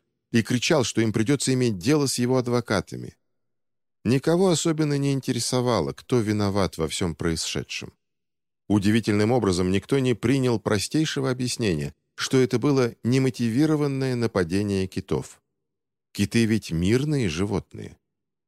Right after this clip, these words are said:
Куда удобнее было винить во всем сотрудников китовой станции, как будто те чуть ли не собственноручно угробили пассажиров голубой акулы и леди Уэксхем.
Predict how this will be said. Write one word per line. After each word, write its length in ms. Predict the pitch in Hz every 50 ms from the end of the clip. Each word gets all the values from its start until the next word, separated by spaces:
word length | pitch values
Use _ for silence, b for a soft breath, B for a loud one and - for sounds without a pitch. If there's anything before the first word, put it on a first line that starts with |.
| _ _ _ _ -
Куда 320 | 104 104 92 90 104 101
удобнее 640 | 95 95 87 85 113 143 127 82 82 80 76 73 78
было 240 | 80 85 117 120 120
винить 420 | 107 95 107 123 127 156 175 -
во 140 | - 101 110
всем 300 | 107 - - 165 165 160
сотрудников 800 | - - 127 - - 135 143 139 127 123 131 123 - 127 113 - -
китовой 500 | - 127 120 - 139 131 123 120 127 117
станции, 760 | - - - - 208 175 65 60 - - - - 98 90 - _ _ _ _ _ _
как 200 | - 101 90 82
будто 360 | 80 87 107 107 - - 98
те 240 | 87 - - 127 107
чуть 280 | - - - 117 - -
ли 100 | 104 101
не 160 | 98 98 101
собственноручно 1080 | 95 - 110 - - - - 90 101 107 107 113 123 131 151 135 92 - - - 85 78
угробили 500 | 80 80 82 90 98 92 78 85 80 82
пассажиров 720 | 80 - - 90 - - 92 82 98 120 123 104 87 - 82
голубой 500 | 80 95 95 101 95 87 95 92 87 85
акулы 440 | 87 - - 139 143 135 123 117 117
и 200 | - 107 101 101
леди 320 | 107 110 92 92 98 98
Уэксхем. 680 | - 98 92 87 78 69 - - - - 65 60 58 104